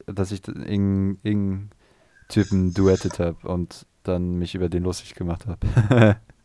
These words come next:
Speaker 2: Ach so,
Speaker 1: weiß nicht mehr
Speaker 2: war das
Speaker 1: genau was.
Speaker 2: Oder ist es das mit dem, mit dem Milch, äh, vom Boden aufschlürfen?
Speaker 1: <laughs> Was?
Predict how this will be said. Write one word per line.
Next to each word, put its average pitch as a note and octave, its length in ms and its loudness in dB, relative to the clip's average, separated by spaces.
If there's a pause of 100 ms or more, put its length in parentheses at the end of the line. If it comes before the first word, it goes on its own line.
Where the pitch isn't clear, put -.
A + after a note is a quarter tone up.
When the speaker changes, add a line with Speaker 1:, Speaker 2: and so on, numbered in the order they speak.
(500)
Speaker 2:
Ach B2+ 180 8
so, G2+ 140 10
Speaker 1:
weiß F#2+ 100 2
nicht G2 80 -6
mehr G2+ 120 2
Speaker 2:
war G#2+ 80 8
das G#2 140 8
Speaker 1:
genau F#2+ 140 4
was. E2+ 320 -4 (380)
Speaker 2:
Oder B2 180 4
ist C3+ 100 8
es C3 120 4
das C3+ 160 2
mit A#2+ 140 -2
dem, A#2 200 0
mit A#2 120 -2
dem A2+ 140 -2
Milch, A#2+ 320 0
äh, G2 460 -2 (320)
vom G#2+ 280 -4
Boden G#2+ 280 -6
aufschlürfen? G2+ 420 -12 (640)
Speaker 1:
<laughs> - 520 -8
Was? - 400 -4